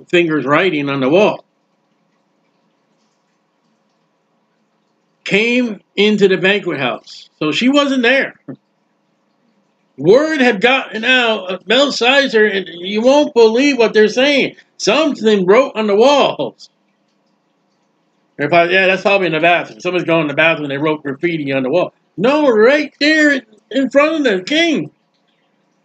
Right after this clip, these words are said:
And see, he's got his own banquet house. And the queen spake and said, "O king,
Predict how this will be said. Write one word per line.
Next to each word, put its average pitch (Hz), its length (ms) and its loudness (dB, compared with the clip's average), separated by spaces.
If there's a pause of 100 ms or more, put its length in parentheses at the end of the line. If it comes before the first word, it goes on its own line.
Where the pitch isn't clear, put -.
(880)
And 165 80 0
see, 262 200 2
he's 247 180 2
got 247 180 2
his 214 160 2
own 214 300 -2
banquet 214 380 0
house. 170 500 -4 (1900)
And 214 140 0
the 214 80 -2
queen 277 400 0
spake 220 580 -2
and 180 100 -2
said, 196 300 0
"O 180 180 4
king, 170 360 -2